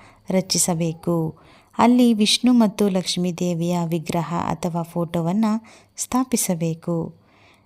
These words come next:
ನೆಲ್ಲಿಕಾಯಿ ಮರಕ್ಕೆ ನೀರು, ಹಾಲು ಮತ್ತು ಗಂಗಾಜಲವನ್ನ ಅರ್ಪಿಸಿ. ಅರಿಶಿನ, ಕುಂಕುಮ,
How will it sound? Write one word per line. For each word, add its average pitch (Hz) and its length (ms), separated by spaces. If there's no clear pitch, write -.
ನೆಲ್ಲಿಕಾಯಿ 233 680
ಮರಕ್ಕೆ 185 680
ನೀರು, 214 520
ಹಾಲು 190 460
ಮತ್ತು 180 400
ಗಂಗಾಜಲವನ್ನ 170 920
ಅರ್ಪಿಸಿ. 165 760
ಅರಿಶಿನ, 233 420
ಕುಂಕುಮ, 185 520